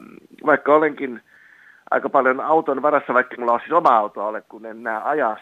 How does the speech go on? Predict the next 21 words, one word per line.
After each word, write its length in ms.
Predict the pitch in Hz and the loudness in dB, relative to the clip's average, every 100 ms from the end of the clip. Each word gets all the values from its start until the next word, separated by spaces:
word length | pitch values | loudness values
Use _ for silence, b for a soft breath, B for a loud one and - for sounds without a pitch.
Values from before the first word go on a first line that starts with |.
| - | -14
sitä, 240 | 104 98 | -14 -14
niin, 200 | 95 95 - | -14 -20 -10
tuota 320 | 104 104 101 | -10 -8 -10
noin, 240 | 101 98 | -10 -12
niin, 180 | 101 107 b b b b _ | -14 -18 b b b b _
niin 160 | 117 117 | -8 0
jotain 480 | 147 - 196 127 127 - | 2 4 2 2 -2 -14
niin 100 | 120 | -12
kuin 100 | 156 | -4
tavallaan 300 | 170 175 170 | 0 0 0
joukkoliikenteen 680 | 208 180 123 110 113 123 120 | -2 -4 -10 -10 -12 -12 -12
kehittämiseen 720 | 139 135 - 101 101 110 95 | -12 -12 -10 -10 -10 -14 -14
pitäisi 300 | - 113 - | -10 -10 -8
tehdä, 280 | 113 98 92 | -8 -8 -10
niin 100 | 101 - | -16 -20
kuin, 180 | 98 - b b b b - | -18 -18 b b b b -8
niin 120 | 131 | -8
kuin 120 | 120 | 0
se 100 | 143 | 2
oli 140 | 131 | 2
tää, 360 | 127 143 131 117 | 2 2 4 2